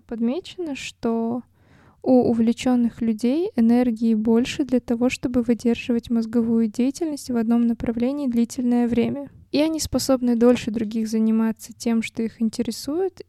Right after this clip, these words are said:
и поэтому добиваются больших успехов. Все верно. Подписываюсь просто под каждым словом. Третий фактор —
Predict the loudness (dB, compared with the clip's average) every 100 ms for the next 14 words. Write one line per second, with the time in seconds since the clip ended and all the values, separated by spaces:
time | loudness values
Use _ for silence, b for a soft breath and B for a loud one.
0 | -6 -6 -4 -6 -6 -6 -6 -6 -4 -2
1 | 0 -2 -4 -6 -6 0 -2 -2 -6 -8
2 | -14 -10 -8 -8 -14 -20 _ b b b
3 | -6 -4 0 -2 -2 -8 -20 _ -12 -12
4 | -8 -8 -6 -4 -2 -4 -4 -4 -6 -12
5 | -14 -6 -6 -4 -6 -8 -8 -6 -8 -10
6 | -14 _ _ -2 0 -2 -4 -6 -6 -6
7 | -6 -6 -8 -8 -8